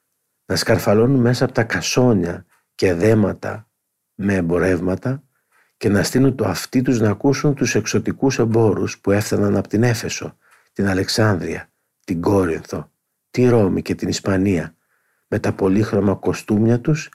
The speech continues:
και τις παράξενες γλώσσες τους. Την άγρια μελωδία των κυμάτων που βούιζαν μέσα στα τραγούδια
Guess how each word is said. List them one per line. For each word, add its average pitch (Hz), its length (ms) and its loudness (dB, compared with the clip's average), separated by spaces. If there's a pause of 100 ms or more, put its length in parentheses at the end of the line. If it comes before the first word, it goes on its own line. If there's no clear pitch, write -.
(440)
και 113 120 -2
τις - 140 -4
παράξενες 101 680 0
γλώσσες 110 500 0
τους. - 340 -18 (1900)
Την 117 240 2
άγρια 139 420 4
μελωδία 120 500 2
των 123 180 0
κυμάτων 107 680 -2 (500)
που 104 160 0
βούιζαν 101 520 2
μέσα 104 280 -2
στα - 160 -4
τραγούδια 92 760 -2